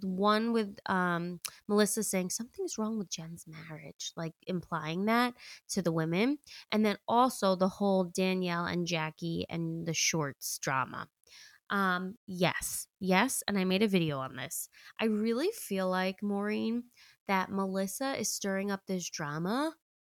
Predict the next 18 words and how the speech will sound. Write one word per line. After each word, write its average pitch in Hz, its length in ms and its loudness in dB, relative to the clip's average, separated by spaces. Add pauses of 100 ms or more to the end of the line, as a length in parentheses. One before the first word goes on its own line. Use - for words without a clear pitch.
(160)
because 208 340 -2
she 359 680 4
knows 180 840 4 (640)
that 170 200 -10
the - 140 -20
Bravo 156 380 0
execs, 156 960 -6
N 151 160 -12
B 143 140 -10
C - 180 -8
U 180 420 2 (200)
execs, - 760 0 (540)
uh, 143 400 -8 (120)
the 151 160 -4
actual 156 420 -6
production 165 640 -2
companies 226 520 -2
exec, 226 400 -2